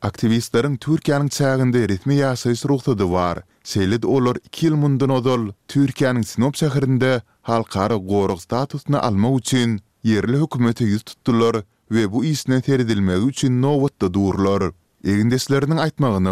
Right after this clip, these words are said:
görä, deportasiýa lagerinde olardan bu arzalary bilen baglalykda interwýu geçirilipdir. Olar munyň bu arzalaryny netijelendirmek üçin geçirilendigine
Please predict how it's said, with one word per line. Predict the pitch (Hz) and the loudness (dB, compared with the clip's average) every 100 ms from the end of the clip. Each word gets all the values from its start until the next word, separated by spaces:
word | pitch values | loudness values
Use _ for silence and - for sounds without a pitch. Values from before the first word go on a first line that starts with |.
| 107 | 0
görä, | 117 123 110 _ 117 | 0 -2 -4 _ -8
deportasiýa | - 110 - 135 - 135 | -4 -4 -2 -2 0 0
lagerinde | 143 131 135 135 135 | 0 -2 -2 0 0
olardan | 127 131 120 107 117 113 - _ - | 2 2 0 0 0 -2 -8 _ -2
bu | 165 | 0
arzalary | 147 127 110 101 101 | 0 0 0 0 0
bilen | 117 131 120 | 0 0 0
baglalykda | 127 117 107 104 - 120 | 0 0 -2 -2 -2 0
interwýu | 120 139 160 131 104 | 0 0 0 2 0
geçirilipdir. | 92 - 92 98 - 101 101 90 - _ _ | -2 -4 -4 -4 -2 -2 0 -2 -8 _ _
Olar | 196 202 135 | 0 2 0
munyň | 131 143 139 139 - _ 151 | 0 0 0 -2 -6 _ -2
bu | 147 | 0
arzalaryny | 143 135 131 127 123 123 123 | 0 0 0 2 2 0 0
netijelendirmek | 120 131 104 104 98 95 95 127 151 | 0 -2 0 0 0 0 0 2 0
üçin | - 127 | 0 -2
geçirilendigine | 120 - 101 104 120 123 113 113 117 | -2 -2 0 0 0 0 2 2 0